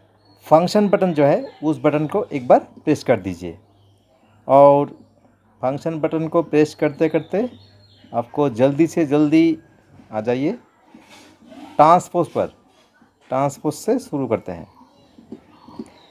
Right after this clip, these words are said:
ये देखिए ट्रांसपोज आ गया, ट्रांसपोज ज़ीरो ज़ीरो, फिर फंक्शन बटन को प्रेस करते रहिए, ट्यूनिंग फ़ोर फ़ोर्टी, फिर फंक्शन बटन प्रेस कर दीजिए।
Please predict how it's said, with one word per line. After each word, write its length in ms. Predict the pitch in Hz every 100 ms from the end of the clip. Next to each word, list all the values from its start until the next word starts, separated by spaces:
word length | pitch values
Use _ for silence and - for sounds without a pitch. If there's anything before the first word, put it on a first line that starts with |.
| _ -
ये 140 | 143
देखिए 320 | 123 101 104
ट्रांसपोज 480 | 95 120 127 - 135
आ 100 | 107
गया, 240 | 107 117 120 123 _ _ _ _ _ _ _ -
ट्रांसपोज 540 | 156 170 - 190 185 - -
ज़ीरो 300 | 117 135 147
ज़ीरो, 340 | 135 139 143 214 - _ _ _ _ _ _ _ _ - _ _
फिर 220 | 170 170 - _ _ - _ _ _ _
फंक्शन 340 | 143 143 160 151
बटन 280 | 151 151
को 180 | 143 151 143 - _ _ - _ _ _
प्रेस 200 | 143 139
करते 240 | 147 -
रहिए, 320 | 139 127 131 160 -
ट्यूनिंग 420 | 151 156 160 165 170 - _ _ _ _ _ _ - - _ _ _ _ -
फ़ोर 100 | 151
फ़ोर्टी, 420 | 135 151 147 151 151 - _ _ - - - - _ -
फिर 120 | 165
फंक्शन 420 | 147 147 139 151
बटन 260 | 147 151 151
प्रेस 260 | 135 139 -
कर 160 | 143
दीजिए। 420 | 123 127 127 143